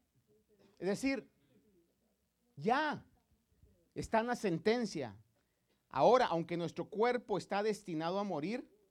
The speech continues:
nuestro espíritu está vivo. Nuestro ser espiritual está vivo. Y es lo que la palabra dice en el verso diez,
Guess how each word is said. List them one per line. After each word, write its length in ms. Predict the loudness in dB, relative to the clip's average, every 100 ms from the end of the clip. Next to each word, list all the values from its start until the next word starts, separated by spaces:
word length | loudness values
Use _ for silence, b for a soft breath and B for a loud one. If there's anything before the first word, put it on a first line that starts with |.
| _ _
nuestro 460 | 0 2 2 0 -2
espíritu 1080 | -2 -6 -4 0 4 2 4 4 4 2 _ _ _ -20
está 260 | -16 -12
vivo. 220 | -12 -14 _ _ _ _ _ _ _ _ _ _ -20 -20 _ _ -14
Nuestro 200 | -6 -2
ser 220 | 2 2
espiritual 720 | 2 -4 -6 0 0 0 -4 -12 _ _ -6
está 360 | -6 -4 -6 -6
vivo. 280 | -8 -12 _ _ _ _ _ _ -20 _ _
Y 80 | -4
es 60 | -2
lo 100 | -2
que 80 |
la 120 | -4 -4
palabra 360 | -2 -2 -2
dice 340 | -6 -10 -14 -16 _ _ _
en 140 | -14 -10
el 80 | -8
verso 260 | -8 -10
diez, 320 | -12 -14 -20